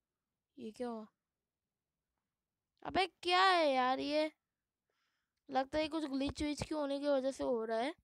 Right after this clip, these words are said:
but आप अपने वर्ल्ड में ट्राई करो, ज़रूर वर्क करेगा। यहाँ पे शायद नीचे कुछ अटक गया है। So गाइस, अगर आपको वीडियो अच्छा लगा तो लाइक करना, शेयर करना, सब्सक्राइब करना, and I will like करना, share करना, subscribe करना, and I will see you in the next video।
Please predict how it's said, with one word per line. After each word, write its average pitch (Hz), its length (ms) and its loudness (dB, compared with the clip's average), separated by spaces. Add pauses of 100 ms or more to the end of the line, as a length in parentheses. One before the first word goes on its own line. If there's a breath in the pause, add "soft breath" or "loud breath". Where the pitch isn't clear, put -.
(380)
but 277 160 6
आप 381 140 8
अपने 370 220 2
वर्ल्ड 381 220 6
में 381 140 4
ट्राई 381 240 6
करो, 370 280 2
ज़रूर 294 320 2
वर्क 359 220 2
करेगा। 370 480 0 (1120)
यहाँ 240 120 -2
पे 294 100 4
शायद 320 180 2
नीचे 294 240 -6
कुछ 311 160 -4
अटक 294 200 0
गया 269 200 0
है। 311 140 0 (440 soft breath)
So 359 140 -2
गाइस, 427 200 6
अगर 381 180 6
आपको 349 200 2
वीडियो 294 200 2
अच्छा 262 160 4
लगा 233 180 4
तो 233 80 2
लाइक 311 180 4
करना, 381 180 0
शेयर 453 200 0
करना, 440 120 0
सब्सक्राइब 453 520 0
करना, 466 100 -2 (180)
and 480 120 2
I 453 200 6
will 453 160 2 (500 soft breath)
like 339 240 2
करना, 349 280 2
share 392 300 2
करना, 339 220 -2
subscribe 403 500 0
करना, 381 200 -2 (180)
and 392 200 4
I 320 120 6 (220)
will 349 180 2
see 311 260 -4
you - 240 -4
in 440 140 0
the 415 180 2
next 339 340 -4
video। 349 720 4